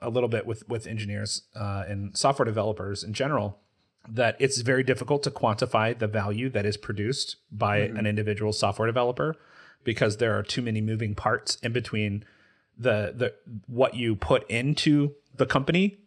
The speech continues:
Speaker 1: and the value that comes out of the company. There's so, the, the complexity of those moving parts. And if you were to try to measure it, it would, like, look like a, a very, very wild ass diagram. You know, you might produce
Speaker 2: Yeah.
Speaker 1: neg-, negative value for three months and then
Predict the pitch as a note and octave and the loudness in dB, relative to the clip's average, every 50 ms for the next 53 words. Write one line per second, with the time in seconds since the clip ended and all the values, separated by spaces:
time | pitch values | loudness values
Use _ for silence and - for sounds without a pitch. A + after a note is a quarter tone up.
0 | _ B2 B2 A#2 A2+ A2 G#2+ G#2 G#2 A2 A2 G2+ G2+ G#2 G2+ G#2 A2+ A#2+ C3 C3 | _ -2 0 2 2 2 0 0 0 -2 -2 -2 -2 -2 -2 -2 0 0 2 2
1 | B2 - - - A#2+ A2 A#2 A#2 B2 B2+ C3 - C#3+ C3+ D#3 D#3 D3+ B2+ A#2+ A#2 | 2 0 0 -2 -2 0 0 0 0 0 0 0 0 0 2 2 2 2 2 2
2 | - - - C#3+ - - B2+ B2+ A#2+ A#2 A2+ A2 A#2+ A2 G#2+ - - - B2+ A2+ | 2 2 2 2 2 4 4 4 4 4 4 2 0 0 0 -2 -2 -2 -2 -2
3 | - - C#3 C#3 - - - D3+ D3+ C#3+ C3 G#2+ B2+ B2 A#2 A#2 B2 B2 A#2 A#2 | -4 -4 -4 -2 0 0 0 4 4 4 4 4 4 2 2 2 -2 -2 -2 -2
4 | A2+ G#2+ - A#2+ B2 C3+ - - - B2 A2+ A2 - - - - - - - - | -4 0 2 2 2 2 0 -2 -4 -4 -4 -6 -6 -10 -14 -18 -18 -4 -2 0
5 | C3+ C#3+ C#3+ C3 A#2 B2 C3 C3 C#3 C3+ - C#3+ B2+ B2+ B2 A#2 A2 A2+ C3 C#3 | 0 2 2 2 4 4 4 4 2 2 4 4 4 4 2 0 0 0 2 4
6 | D3 D#3 D3 - A#2 A2+ A#2+ A2 A2 G2+ G#2 G2 - - - - - - - C#3 | 4 2 2 0 0 0 0 0 0 -4 -6 -8 -12 -20 -20 -20 -20 -6 -2 0
7 | D3 D3 - D3 C3+ - C3+ B2 A2+ A2+ A2 - A#2+ G#2+ G#2+ G#2+ A2 - - F#3+ | 2 4 4 4 6 6 4 4 4 2 2 2 2 2 2 0 0 2 4 6
8 | F3 F3 D#3 C#3+ B2+ A#2+ A2 - - - _ - D#3+ D#3+ D#3 C3 A#2+ B2 B2 B2 | 6 6 4 2 0 -2 -6 -10 -16 -18 _ 2 2 4 4 2 2 0 2 4
9 | B2 C3 B2+ B2+ C3 A#2+ A#2+ A2 A2 A2+ - - C3 B2+ A#2 A#2+ A#2 A2+ A2+ G#2 | 4 6 6 4 4 2 2 2 0 0 0 0 2 2 2 2 2 0 -2 -4
10 | G2 F#2 F#2 G2 - - A2 A2 A2 G#2+ A2+ C#3 C#3+ C#3 B2+ - - B2+ A#2+ A2 | -4 -4 -6 -8 -10 -8 -6 -4 -4 -2 0 0 2 2 2 2 2 2 2 2
11 | - - - A#2 A#2 B2 C3+ C#3 C#3+ - - A#2 B2+ C#3+ C#3+ C#3 C#3 C#3 B2+ A#2+ | 0 -2 -4 -6 -4 0 0 0 0 -2 -4 -4 0 0 2 2 4 2 2 2
12 | A2+ C3 A#2 A#2+ C3 B2 A#2+ A#2+ A#2 B2 A2+ - - B2+ C#3 C3 B2+ C3 C3 B2 | 2 2 2 2 2 0 -2 -2 -2 -2 -4 -2 -2 -2 0 2 2 2 2 0
13 | F#2 - C3 A#2+ B2 A#2+ A2+ A2+ G#2+ | 0 -4 -4 -4 -2 -2 -2 -2 -4